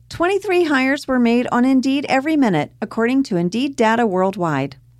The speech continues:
And listeners of this show will get a seventy-five dollars sponsored job credit to get your jobs more visibility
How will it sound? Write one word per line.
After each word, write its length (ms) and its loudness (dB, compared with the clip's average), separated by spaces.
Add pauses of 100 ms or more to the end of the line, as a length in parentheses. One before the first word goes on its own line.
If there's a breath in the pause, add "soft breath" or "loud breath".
(580 soft breath)
And 160 2
listeners 440 0
of 140 0
this 180 -4
show 240 2
will 160 0
get 240 0
a 140 -2
seventy-five 680 0
dollars 380 -2
sponsored 500 -2
job 300 0
credit 360 0 (260 soft breath)
to 100 -4
get 260 0
your 160 -2
jobs 400 0
more 220 0
visibility 720 0